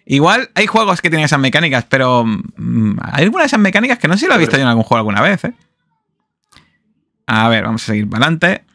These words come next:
Y yo creo que ya, ¿no? Si hemos visto, eh, ha sido Lacrimosa,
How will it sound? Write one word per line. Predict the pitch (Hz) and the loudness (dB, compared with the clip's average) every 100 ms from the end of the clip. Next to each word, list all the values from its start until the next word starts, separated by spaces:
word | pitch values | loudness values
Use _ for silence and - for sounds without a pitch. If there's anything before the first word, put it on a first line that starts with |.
| _ _ _ _ _ _ _ _ _ _ _ - | _ _ _ _ _ _ _ _ _ _ _ -8
Y | 123 | -2
yo | 123 | 0
creo | 147 | 2
que | |
ya, | 139 135 | 2 2
¿no? | 147 285 | -2 -2
Si | 139 | 0
hemos | 147 147 | 0 0
visto, | 147 - 120 - | -2 -2 -4 0
eh, | 127 131 | 0 0
ha | 131 | 0
sido | 131 107 | 0 0
Lacrimosa, | 117 117 117 160 208 247 285 | 0 0 2 2 2 -2 -4